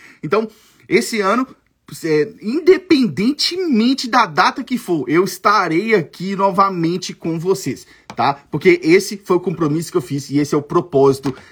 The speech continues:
desta live aqui, para que vocês cada vez cheguem mais perto do sonho de vocês. E pra isso, vocês precisam praticar. Como que funciona? <laughs> Ó, o meu editor de vídeo ali tá falando, "A luz tá boa." Muito bem, acertei.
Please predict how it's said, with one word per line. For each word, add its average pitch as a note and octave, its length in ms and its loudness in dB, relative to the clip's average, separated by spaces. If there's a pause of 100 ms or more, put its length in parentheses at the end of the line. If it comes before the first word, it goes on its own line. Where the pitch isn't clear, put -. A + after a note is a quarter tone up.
(100)
desta C3 440 0
live B2+ 400 2
aqui, G#2+ 180 -6
para A2 180 -8
que - 120 -16
vocês C#3 360 -4
cada G3 280 2
vez D#3+ 280 -2 (240)
cheguem D#3+ 460 -2
mais F3 320 0
perto D3 440 -2 (280)
do C#3 140 -4
sonho C#3+ 400 0
de C3+ 100 -2
vocês. C3 500 -4 (280)
E A#2+ 80 -6
pra D3 160 2
isso, B2 260 -2
vocês A#2+ 260 -10
precisam A#2 400 -6
praticar. - 800 -4 (300)
Como C#4+ 500 4
que B3 200 2
funciona? G#3+ 580 2 (240)
<laughs> D#4+ 220 -8
Ó, D#3 160 4
o - 20 0
meu F3 220 2
editor F3+ 340 2
de E3 100 2
vídeo E3 320 0
ali D#3+ 140 2
tá F3+ 140 -2
falando, E3+ 300 2
"A D#3 80 6
luz G3 280 -4
tá A3 180 2
boa." F#3 460 2 (100)
Muito F#3 220 -4
bem, D#3+ 240 2
acertei. G3+ 580 2